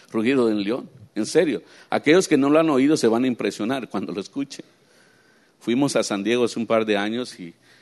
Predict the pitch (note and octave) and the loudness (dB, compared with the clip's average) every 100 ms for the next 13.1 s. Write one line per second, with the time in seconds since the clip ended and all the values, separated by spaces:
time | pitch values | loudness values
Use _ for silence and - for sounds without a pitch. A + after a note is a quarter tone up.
0 | _ _ - G2+ - F2 F#2+ G#2 - G2 | _ _ -6 -6 -2 0 0 0 -4 -4
1 | - D3 A2 E2+ F2 A2 D3 G2 G2+ - | 0 0 0 -2 -6 -8 -8 -10 -12 -14
2 | A#2 - A#2+ E3+ - F#2+ F2+ F#2 - A#2+ | -14 -6 -6 -6 -10 -8 -8 -10 -12 -12
3 | C3+ D#2+ F2+ _ _ _ _ - - F#2+ | -8 -10 -10 _ _ _ _ -16 -10 -8
4 | - - A#2+ - A#2 - G2+ A2 G2+ - | -8 -8 -8 -4 -4 -4 -6 -2 -4 -6
5 | _ _ - G2 F#2+ G#2 F#2 - - - | _ _ -8 -4 -2 -2 -4 -10 -16 -6
6 | F#4 - D#4+ - - - - - - - | -4 -4 -4 -6 -8 -10 -12 -14 -14 -16
7 | - - - - _ - - - - - | -16 -18 -18 -20 _ -20 -20 -20 -20 -20
8 | _ - A#2+ B2 C#3+ E3 G3 A3+ A3+ C3+ | _ -4 0 0 -2 -4 -6 -6 -6 -4
9 | C3 - E3+ - - - C3 D#3 C3+ G2+ | -6 -4 -6 -6 -8 -2 2 2 2 0
10 | - A#2+ C#3+ A#2 G2 - C3+ A#2 G2+ B2+ | -2 -2 -2 -2 -6 -6 -4 -4 -4 -4
11 | D3+ F#2+ G2+ D3 G2+ - F#2 E2 - - | -4 -4 -6 -6 -8 -6 -8 -8 -14 -20
12 | - - F#2 G#2 A#2 A#2+ A2+ G#2 F2+ D#2+ | -20 -2 0 2 0 -2 -2 -4 -4 -6